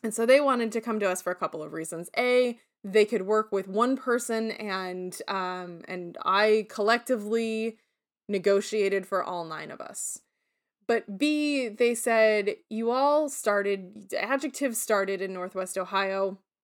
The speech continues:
You know, Andrew and I have since moved to New York, but we started in Northwest Ohio, and, uh, we have the,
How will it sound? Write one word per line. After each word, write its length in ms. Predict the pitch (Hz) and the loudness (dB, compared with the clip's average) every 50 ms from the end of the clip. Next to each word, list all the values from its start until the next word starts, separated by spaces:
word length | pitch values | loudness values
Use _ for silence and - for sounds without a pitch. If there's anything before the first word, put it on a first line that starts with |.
| _ _ - | _ _ -12
You 80 | 349 339 | -10 -8
know, 160 | 254 226 - | -6 -6 -6
Andrew 260 | - - 294 311 311 330 | -6 -6 -4 -4 -2 -2
and 80 | 320 | -2
I 20 | 302 | -2
have 100 | 302 285 | -4 -4
since 200 | - 262 262 262 - | -4 -4 -4 -4 -4
moved 200 | 254 262 254 - | -4 -4 -4 -4
to 80 | 285 | -2
New 100 | 269 269 | -2 0
York, 340 | 254 208 190 196 208 - _ _ | 0 0 -2 -2 -4 -8 _ _
but 200 | 226 208 - - _ _ _ | -2 0 0 -2 _ _ _
we 140 | 196 202 214 | -8 -6 -6
started 400 | - - 240 240 254 269 285 269 | -4 -2 0 0 0 0 -2 -2
in 100 | 277 277 | -2 -2
Northwest 400 | 269 262 269 - 254 240 233 - | -2 -2 -4 -4 -6 -4 -2 -4
Ohio, 560 | 220 220 214 214 202 196 196 196 190 190 185 | -4 -2 -2 -4 -2 -2 -2 0 0 0 0
and, 720 | - - 214 208 202 202 196 196 190 190 190 185 - - - - - | -2 -4 -4 -4 -2 -2 -4 -4 -6 -6 -8 -10 -10 -12 -12 -6 -4
uh, 260 | 202 190 190 185 185 | -2 0 0 0 0
we 260 | 185 185 196 233 226 214 | -2 -2 -2 -4 -4 -4
have 680 | - - - 226 233 269 285 294 285 269 269 233 202 214 | -6 -4 -2 0 2 2 2 2 0 -2 -4 -6 -8 -8
the, 120 | 226 | -10